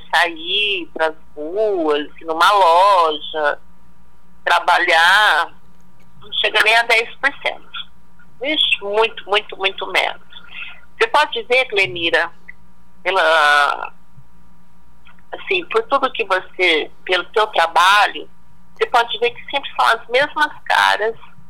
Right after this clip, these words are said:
de pessoas com deficiência que você vê na rua. São sempre os jogadores de basquete, aquelas pessoas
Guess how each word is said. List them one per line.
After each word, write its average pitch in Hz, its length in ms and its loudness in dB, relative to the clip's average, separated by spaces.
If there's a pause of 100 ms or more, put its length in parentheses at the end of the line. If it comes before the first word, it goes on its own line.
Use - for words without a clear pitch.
(360)
de - 100 -6
pessoas 202 480 0
com 214 140 -10
deficiência 196 720 -2
que - 160 -14
você 196 260 -2
vê 190 160 2
na 208 120 4
rua. 160 460 0 (1300)
São 190 240 2
sempre 208 240 -4
os 165 80 -4
jogadores 175 560 0
de - 100 -10
basquete, 196 1160 2 (380)
aquelas 180 480 0
pessoas 160 720 2